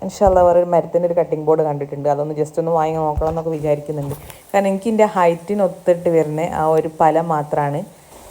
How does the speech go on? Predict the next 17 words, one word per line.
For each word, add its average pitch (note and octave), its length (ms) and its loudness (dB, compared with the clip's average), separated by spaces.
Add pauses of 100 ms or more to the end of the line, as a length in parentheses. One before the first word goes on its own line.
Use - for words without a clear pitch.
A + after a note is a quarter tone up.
(680)
എനിക്ക്, F3 380 2 (420)
ഏ, E3+ 60 0 (140)
കട്ടിംഗ് D#3+ 360 0
ബോർഡായിട്ട് D#3+ 320 4
യൂസ് D3+ 240 -4
ചെയ്യാൻ D3 300 -2
തോന്നുന്നത് C3+ 400 -4
കേട്ടോ. D3 160 -2 (160)
അതുകൊണ്ടാണ് F3 420 0
ഞാൻ E3+ 200 0
അതന്നെ D#3 280 0
യൂസ് D3 240 -4
ചെയ്യുന്നത്. C#3 400 -6
ഞാൻ D#3 180 -2
അതിനായിട്ട് F3 420 0
വേണ്ടിയിട്ട് E3+ 420 2
ഉണ്ടാക്കിച്ചൊരു D#3+ 640 -2